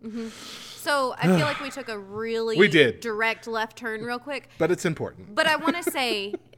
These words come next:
Speaker 1: you know, Topher is very much you
Speaker 2: Mm.
Speaker 1: as a teenage kid. There are so many similar similarities within your two personalities.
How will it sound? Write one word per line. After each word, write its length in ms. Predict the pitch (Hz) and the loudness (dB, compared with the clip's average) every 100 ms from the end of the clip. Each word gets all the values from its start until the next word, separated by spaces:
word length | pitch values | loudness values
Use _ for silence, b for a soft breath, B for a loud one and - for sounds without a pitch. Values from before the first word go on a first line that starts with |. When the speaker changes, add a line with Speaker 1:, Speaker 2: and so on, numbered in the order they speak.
| - | -14
Speaker 1:
you 120 | - | -6
know, 200 | 262 226 | -2 -2
Topher 520 | 233 269 285 339 311 277 | -4 -6 -6 -4 -6 -6
is 180 | 247 | -8
very 280 | 214 233 226 | -6 -4 -2
much 440 | 233 202 202 - - - _ _ _ _ _ _ _ _ _ _ _ | -4 -6 -8 -12 -18 -20 _ _ _ _ _ _ _ _ _ _ _
you 360 | 185 185 135 165 _ _ - | -12 -10 -10 -14 _ _ -8
Speaker 2:
Mm. 220 | 139 117 | -4 -4
Speaker 1:
as 460 | 185 180 190 - - _ - 175 | -4 -8 -10 -14 -16 _ -6 -4
a 100 | 196 | -6
teenage 460 | - 175 170 165 | -10 -12 -12 -14
kid. 300 | - 127 - - _ _ - - | -14 -16 -16 -20 _ _ -20 -14
There 200 | 226 240 | -6 -4
are 60 | 226 | -4
so 240 | - 277 | -4 -4
many 200 | 277 262 | -4 -8
similar 600 | 226 - 247 247 233 233 - | -8 -10 -8 -6 -4 -6 -10
similarities 880 | - 294 269 233 226 214 220 180 175 | -14 -10 -6 -6 -4 -6 -10 -14 -12
within 260 | 196 190 190 | -12 -10 -12
your 100 | 190 | -12
two 160 | 214 | -12
personalities. 720 | 196 196 202 190 190 180 180 | -12 -14 -12 -10 -10 -12 -16